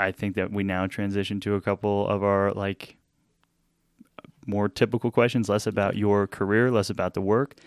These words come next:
Speaker 1: Um, standard, every single episode we ask, if Sarah and I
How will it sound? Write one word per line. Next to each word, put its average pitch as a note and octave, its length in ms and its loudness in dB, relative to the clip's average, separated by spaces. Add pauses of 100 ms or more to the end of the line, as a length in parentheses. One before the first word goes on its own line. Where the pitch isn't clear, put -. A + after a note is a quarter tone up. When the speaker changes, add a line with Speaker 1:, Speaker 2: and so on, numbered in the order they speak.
(440)
Speaker 1:
Um, F2+ 600 -4 (1500)
standard, G2+ 520 -2 (120)
every G#2+ 240 2
single G#2 340 -4
episode G2 680 -2
we F#2+ 220 -6
ask, F2 460 -6 (120)
if F2+ 380 -10
Sarah A2+ 420 2
and B2+ 200 -2
I F#2 420 -4